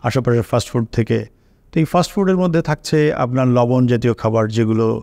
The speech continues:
আপনাদের শরীরের জন্য, আহ, ক্ষতিকর, এবং আরও বিভিন্ন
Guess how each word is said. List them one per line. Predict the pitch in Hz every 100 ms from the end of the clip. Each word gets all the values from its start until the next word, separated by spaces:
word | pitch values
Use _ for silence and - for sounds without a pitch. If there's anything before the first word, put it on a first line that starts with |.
| _ -
আপনাদের | 113 117
শরীরের | 107 120 113 113
জন্য, | 110 110 107 110 _ _ _ _
আহ, | 123 117 110 110 - 143
ক্ষতিকর, | - 135 127 117 104 104 - _ _ _ - 123
এবং | 117 120 -
আরও | 120 120 120
বিভিন্ন | 120 123 123